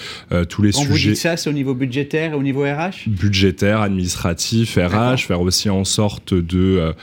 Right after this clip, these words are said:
Speaker 1: euh, suivre un certain nombre de missions réalisées par, euh, par l'ensemble des équipes. Il y a une composante management qui est très importante.
Speaker 2: D'accord.
Speaker 1: En particulier dans notre association, où, comme je disais, on est une vingtaine, donc, euh,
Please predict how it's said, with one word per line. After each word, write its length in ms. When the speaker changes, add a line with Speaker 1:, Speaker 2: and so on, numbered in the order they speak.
Speaker 1:
euh, 260
suivre 540
un 60
certain 360
nombre 500
de 120
missions 480
réalisées 500
par, 360
euh, 100
par 180
l'ensemble 380
des 220
équipes. 320
Il 20
y 60
a 20
une 140
composante 480
management 480
qui 100
est 60
très 240
importante. 480
Speaker 2:
D'accord. 260
Speaker 1:
En 160
particulier 400
dans 80
notre 220
association, 720
où, 40
comme 160
je 80
disais, 180
on 120
est 80
une 80
vingtaine, 480
donc, 240
euh, 100